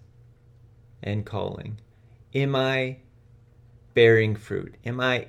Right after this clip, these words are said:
impacting others? Do I have the health and the resources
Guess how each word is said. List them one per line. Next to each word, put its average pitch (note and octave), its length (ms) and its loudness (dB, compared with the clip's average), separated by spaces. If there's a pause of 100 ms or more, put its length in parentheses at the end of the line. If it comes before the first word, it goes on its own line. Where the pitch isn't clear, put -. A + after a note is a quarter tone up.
impacting A2 760 -4
others? - 400 -12 (520)
Do B2 200 0
I C3+ 160 4
have A#2 600 0
the G2 100 -4
health A2 640 -2
and G2+ 160 -6
the G2 80 -4
resources G#2 1080 -4